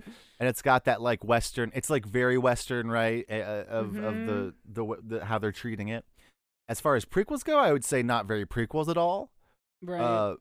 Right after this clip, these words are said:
Speaker 2: sequel
Speaker 1: But
Speaker 2: trilogy.
Speaker 1: it does use a lot of, like, visual effects stuff
Speaker 2: Yeah, it's
Speaker 1: that,
Speaker 2: true.
Speaker 1: like, even the prequels didn't use. It uses that, the
Speaker 2: Oh,
Speaker 1: volume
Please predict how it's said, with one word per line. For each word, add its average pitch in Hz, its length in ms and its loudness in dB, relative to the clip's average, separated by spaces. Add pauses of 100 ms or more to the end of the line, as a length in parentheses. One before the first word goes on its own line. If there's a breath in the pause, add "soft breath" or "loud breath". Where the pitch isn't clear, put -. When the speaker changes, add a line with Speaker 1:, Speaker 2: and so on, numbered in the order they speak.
Speaker 2:
sequel 180 380 0
Speaker 1:
But 226 60 2
Speaker 2:
trilogy. 233 240 6
Speaker 1:
it - 20 2
does 269 140 2
use 330 220 0
a 311 60 -2
lot 269 240 0
of, 262 160 -2
like, 247 200 -4
visual 214 680 -4
effects 185 520 -8
stuff - 400 -6
Speaker 2:
Yeah, 113 220 4
it's - 60 -2
Speaker 1:
that, 196 140 -2
Speaker 2:
true. - 100 2
Speaker 1:
like, 202 160 0
even 220 180 -2
the 185 60 -2
prequels 208 360 -6
didn't 247 200 -6
use. 254 180 -4
It 208 80 -4
uses 196 320 -6
that, 185 220 -4
the 175 60 -6 (180)
Speaker 2:
Oh, 165 240 6
Speaker 1:
volume 214 500 -2